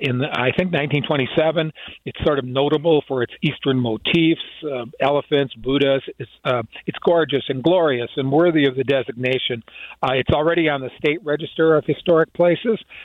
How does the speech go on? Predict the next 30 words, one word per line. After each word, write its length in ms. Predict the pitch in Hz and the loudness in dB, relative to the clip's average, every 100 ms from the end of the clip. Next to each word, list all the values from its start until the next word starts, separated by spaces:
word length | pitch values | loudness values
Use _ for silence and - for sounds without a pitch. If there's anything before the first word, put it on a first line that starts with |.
| - | -8
and 160 | 127 139 | -2 0
now 200 | 139 143 | 0 0
on 120 | 135 | -2
the 100 | 127 | -2
National 400 | 135 139 165 139 | -2 -4 -4 -2
Register 440 | 143 131 - 147 | -2 -2 0 0
of 80 | 139 _ - | 0 _ -4
Historic 460 | 139 120 - 135 - | -2 -2 0 0 0
Places. 320 | 135 143 131 | -2 -2 -10
It's, 140 | 135 - - | -12 -12 -8
uh, 120 | 123 - - | -8 -10 -8
currently 340 | 160 156 151 131 | -4 -4 -2 0
owned 240 | 143 139 | 0 0
and 100 | 131 | 0
operated 500 | 127 139 147 131 120 | -2 0 0 0 0
by 160 | 123 120 | -2 -2
Milwaukee 520 | 120 117 120 - 110 - | -4 -2 -2 -2 -4 2
Film, 300 | 175 165 160 - - - _ - | 2 2 -2 -12 -20 -20 _ -10
which 160 | 117 - | -10 -6
restored 460 | 117 - 165 160 151 | -4 0 2 2 2
it, 160 | 151 _ _ _ _ | -2 _ _ _ _
uh, 180 | - 113 - | -6 -6 -4
and 180 | 117 123 | -2 0
made 180 | 127 | 2
other 240 | 139 147 143 | 0 0 -2
improvements 560 | 127 147 135 139 135 - | -2 -4 0 -2 -2 -4
and 160 | 120 | -2
have 240 | 117 120 113 | -2 -2 -2
made 240 | 120 | 0
it 100 | 120 | 0